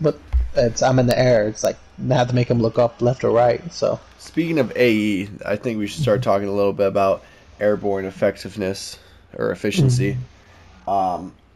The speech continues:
Speaker 2: on my view, I'm a, my view is a little different than Fern's because I am a hunter main,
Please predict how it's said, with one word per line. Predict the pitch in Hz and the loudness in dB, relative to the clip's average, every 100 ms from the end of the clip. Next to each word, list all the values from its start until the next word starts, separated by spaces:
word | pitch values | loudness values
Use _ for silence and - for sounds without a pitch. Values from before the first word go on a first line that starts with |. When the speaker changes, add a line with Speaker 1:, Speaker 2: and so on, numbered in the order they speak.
| _ _ _ _ - - - - - | _ _ _ _ -20 -20 -20 -20 -4
Speaker 2:
on | 120 127 123 - | 2 2 2 -4
my | - 113 135 151 | -8 0 2 2
view, | 131 139 143 156 151 - - | 4 4 4 0 -4 -18 -6
I'm | 120 127 | -2 -2
a, | 120 | 0
my | 117 123 | 2 2
view | 120 127 | 2 -2
is | 117 | -2
a | |
little | 120 117 | -4 -4
different | 113 113 113 | -4 -6 -6
than | 113 107 | -8 -10
Fern's | - 117 117 120 117 | -6 -4 -2 -2 -2
because | 117 110 110 107 | -4 0 0 4
I | 107 | 2
am | 107 110 | 2 0
a | 107 | -4
hunter | 113 113 104 | -4 -4 -2
main, | 104 104 117 | -2 -2 -6